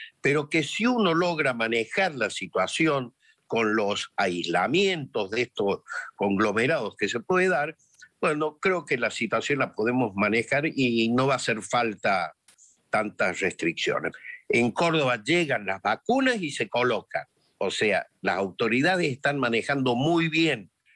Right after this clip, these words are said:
lo que es el plan de vacunación. Lo que pasa es que para la variante Delta necesitamos tener una inmunidad de rebaño de casi el noventa por ciento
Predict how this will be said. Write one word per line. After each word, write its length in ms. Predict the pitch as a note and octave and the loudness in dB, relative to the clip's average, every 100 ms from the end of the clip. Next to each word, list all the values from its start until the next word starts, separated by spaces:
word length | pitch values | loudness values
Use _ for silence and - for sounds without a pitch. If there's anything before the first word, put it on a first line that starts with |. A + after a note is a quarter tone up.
| _ | _
lo 220 | G2 G2 | -4 -2
que 120 | A2+ | 0
es 80 | G2 | -2
el 120 | F2+ | -2
plan 240 | - A2 G2+ | -2 -2 2
de 80 | |
vacunación. 800 | F#2 E2 A2+ A#2 - F#3+ G3+ F#3+ C#3 - - - - - - | 0 0 0 0 0 0 0 -2 -4 -6 -6 -8 -14 -18 -6
Lo 100 | F#2 | -4
que 120 | - | -2
pasa 240 | - D#3+ | -2 -2
es 60 | F#3+ | 0
que 120 | E3 | -2
para 320 | C3 B2+ B2 | 0 0 2
la 100 | A#2 | 0
variante 580 | A2 A2+ C3+ F3 G3 F3+ | 0 0 0 -4 0 0
Delta 580 | E3 D3+ A2 - A#2+ A#2+ | 2 0 -4 -2 0 0
necesitamos 840 | A2 G#2 - G2 G#2 - E3+ F#3 | 0 -2 -2 -6 -8 -4 -2 0
tener 200 | - C#3+ | -2 0
una 240 | D#3 D#3+ C#3 | 2 0 0
inmunidad 420 | A#2 A2+ A#2 C#3+ | -2 0 2 2
de 80 | D3+ | 2
rebaño 400 | A#2 A2+ D#3 E3 | 0 0 0 -2
de 80 | A#2+ | -2
casi 240 | A2+ - | -2 -2
el 120 | G#2 | 0
noventa 440 | G#2 D3 F3+ D#3+ - | 2 2 0 -4 -4
por 160 | A2+ | -4
ciento 640 | - G#3 G#3 G#2 - E2 | 0 0 0 -2 -8 -10